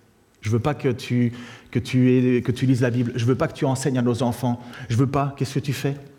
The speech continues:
Réfléchis avant de t'engager. Réfléchis. C'est pas interdit, c'est pas un péché apparemment, puisque la femme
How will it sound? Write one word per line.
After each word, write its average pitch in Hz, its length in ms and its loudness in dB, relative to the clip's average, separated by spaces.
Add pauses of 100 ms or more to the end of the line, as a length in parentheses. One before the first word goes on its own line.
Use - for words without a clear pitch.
(1040)
Réfléchis 151 600 0
avant 226 260 4
de - 40 2
t'engager. 196 480 0 (920)
Réfléchis. 277 680 0 (1300)
C'est 107 160 -4
pas 131 160 2
interdit, 247 460 4
c'est 156 160 2
pas 160 200 2
un 151 120 0
péché 180 560 4
apparemment, 254 640 2 (520)
puisque - 280 4 (320)
la 151 100 2
femme 190 340 4